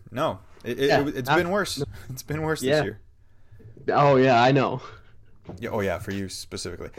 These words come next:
Speaker 1: All right, so start us off, Karj. Get this
Speaker 2: Uh,
Speaker 1: win
Speaker 2: my
Speaker 1: streak
Speaker 2: lock
Speaker 1: going.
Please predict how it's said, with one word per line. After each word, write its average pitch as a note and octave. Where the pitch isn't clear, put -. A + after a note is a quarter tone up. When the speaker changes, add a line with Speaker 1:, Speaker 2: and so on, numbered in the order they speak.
Speaker 1:
All C3+
right, A#2+
so B2+
start E3+
us D3+
off, G#2
Karj. -
Get C#3+
this C#3+
Speaker 2:
Uh, C#3+
Speaker 1:
win B2+
Speaker 2:
my D3
Speaker 1:
streak E3+
Speaker 2:
lock E3
Speaker 1:
going. -